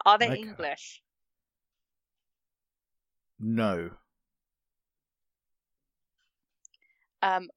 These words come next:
Speaker 1: are they over twenty-four years old?
Speaker 2: Yes.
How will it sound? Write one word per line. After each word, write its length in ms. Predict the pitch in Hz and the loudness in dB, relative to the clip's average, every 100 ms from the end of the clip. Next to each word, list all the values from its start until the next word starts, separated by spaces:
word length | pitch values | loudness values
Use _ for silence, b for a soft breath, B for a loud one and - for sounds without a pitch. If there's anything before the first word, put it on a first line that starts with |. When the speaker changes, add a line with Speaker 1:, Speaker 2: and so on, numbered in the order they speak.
| - | 6
Speaker 1:
are 140 | 208 | 8
they 160 | 220 214 | 8 6
over 260 | 214 196 | 4 4
twenty-four 920 | - 208 196 185 185 - - 208 185 175 | 0 2 4 2 0 -12 2 6 6 4
years 200 | 165 165 | -2 -4
old? 280 | 165 - - - _ _ _ _ _ _ _ _ | -4 -6 -10 -20 _ _ _ _ _ _ _ _
Speaker 2:
Yes. 560 | 110 107 87 - - - | -6 -2 -2 -4 -18 -20